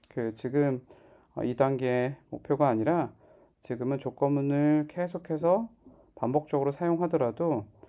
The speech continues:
저희가 익숙해지려고 하는 겁니다. 당연히 나중에 여러분들이, 어, 함수의 개념도 배우고 조건문, 반복문 다 배우시면 훨씬 더 효율적으로, 어, 반복적인 내용들을 최소화한 채,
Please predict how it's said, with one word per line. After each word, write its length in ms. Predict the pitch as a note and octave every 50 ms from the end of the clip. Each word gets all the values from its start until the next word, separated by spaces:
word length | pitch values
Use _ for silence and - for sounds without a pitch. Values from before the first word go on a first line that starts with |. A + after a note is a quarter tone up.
| - - _ _ _
저희가 320 | _ - B2 B2 A#2 C3
익숙해지려고 840 | A#2 - C#3+ C#3+ C#3+ - - - - E3+ D3 - - A#2+ A#2 A2+ A#2+ C3+
하는 160 | D3 D3 B2+
겁니다. 500 | A#2+ G#2+ G#2+ G#2 A2 A2 C3 E3 A3+ B3 - _ _ - - _ _ _ _ _ _
당연히 360 | _ - B2+ B2 B2+ C3+ C3+ C3
나중에 420 | B2 A#2 A2 G#2 B2 B2+ C3 C3
여러분들이, 720 | B2 A#2 A2+ A#2 A2 A2+ A2 A2+ D#3+ F3+ E3+ C3+ G2+ F#2+ - - _ _ - _ _ _ _ _ -
어, 180 | - A2+ A2
함수의 460 | G#2+ - - C#3+ C3+ C3 - C#3 C3 B2+
개념도 440 | - D3+ D3+ D#3 D#3 D#3 E3 D#3+
배우고 680 | D3+ D#3+ D#3+ D#3+ D#3 D#3 E3 E3+ E3+ E3+ E3+ E3 E3+ E3+ E3
조건문, 480 | - C#3+ B2 - - C3+ C#3+ D3 C#3
반복문 500 | C#3 - A#2+ B2 C3+ D3 C#3+ D3 D3+ D3+
다 180 | D3 - C3 B2
배우시면 640 | A#2+ C3 B2+ B2 - - C3+ E3 F#3+ F3+ D3+ A#2+ - - - - - - _ _ _ -
훨씬 240 | B2+ B2+ - - C3+
더 120 | C3 C3
효율적으로, 840 | B2 - G3+ G#3 G#3 G3+ - B2+ A2+ G2+ A2 G#2 G#2+ C3+ F3+ B3+ C4+ - _ _ _ _ - _ _ _ _
어, 100 | - A#2
반복적인 600 | - - A#2+ A#2+ C3+ C#3 C#3 - C#3 C3 C3+ C#3
내용들을 520 | C3 B2 A#2+ A#2+ A#2+ A2+ C3 C3 C#3+ C#3 C#3
최소화한 580 | - - G3+ - G3+ F#3 E3 D#3 D3 A#2+ A2
채, 320 | A2 - - C#3+ E3+ A#3+